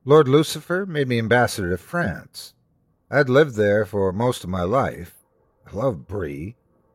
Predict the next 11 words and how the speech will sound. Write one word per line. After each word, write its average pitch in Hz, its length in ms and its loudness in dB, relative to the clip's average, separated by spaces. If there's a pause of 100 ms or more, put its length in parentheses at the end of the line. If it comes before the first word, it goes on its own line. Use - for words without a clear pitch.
(120)
macaroons, 92 680 -6
and 76 280 -10 (560)
pain 104 280 -4
au 82 140 -6
chocolat. - 640 -10 (720)
My 135 140 2
hobbies 151 680 2 (240)
include 127 400 -4
reading 117 260 -4
French 107 320 -4
novellas, 90 840 -4